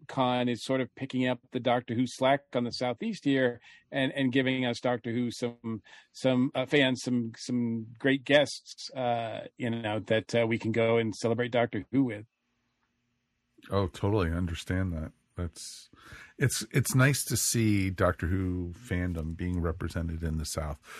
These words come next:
Speaker 2: 'cause there, even while, you know, the high, high days of Wholanta and Con K, there was also Hurricane Who, and there was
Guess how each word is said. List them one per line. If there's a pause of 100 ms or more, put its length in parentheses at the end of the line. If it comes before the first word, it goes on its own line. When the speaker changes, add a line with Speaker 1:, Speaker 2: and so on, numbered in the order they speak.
(180)
Speaker 2:
'cause
there,
even (1120)
while,
you
know,
the
high, (260)
high
days
of
Wholanta
and
Con
K, (340)
there
was
also
Hurricane
Who, (360)
and
there
was